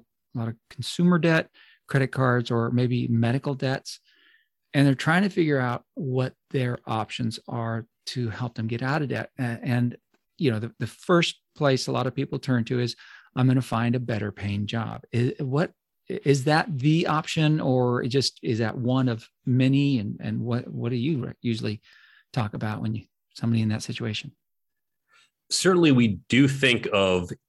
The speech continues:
Speaker 2: income and finance related to our job. I always remind people, your compensation from a job is not strictly your salary. I don't just mean benefits. There's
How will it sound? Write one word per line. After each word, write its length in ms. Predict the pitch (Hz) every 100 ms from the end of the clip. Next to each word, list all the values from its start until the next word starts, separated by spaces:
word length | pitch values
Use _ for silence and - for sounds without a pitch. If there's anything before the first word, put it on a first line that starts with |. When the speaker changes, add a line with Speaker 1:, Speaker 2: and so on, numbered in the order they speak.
| -
Speaker 2:
income 520 | 120 135 135 101 95
and 120 | 87
finance 580 | - 104 101 98 92 -
related 320 | 92 92 87
to 160 | - 92
our 120 | 80
job. 460 | 65 80 67 71 95 - - -
I 120 | 95 101
always 380 | 113 117 110 110
remind 340 | 101 104 104
people, 600 | - 101 - 92 87 -
your 200 | 104 104
compensation 1160 | 101 - 127 131 135 - 120 117 - 87 80 76
from 160 | - 98
a 60 | 90
job 440 | 87 95 87 82 -
is 200 | 98 95
not 360 | 90 104 107
strictly 480 | - - 110 - 101
your 240 | 87 85
salary. 680 | - - 95 92 71 64 - _ _ _ _ _ -
I 100 | 85
don't 200 | 110 -
just 180 | 123
mean 200 | 113 95
benefits. 500 | 80 101 87 - -
There's 200 | - 92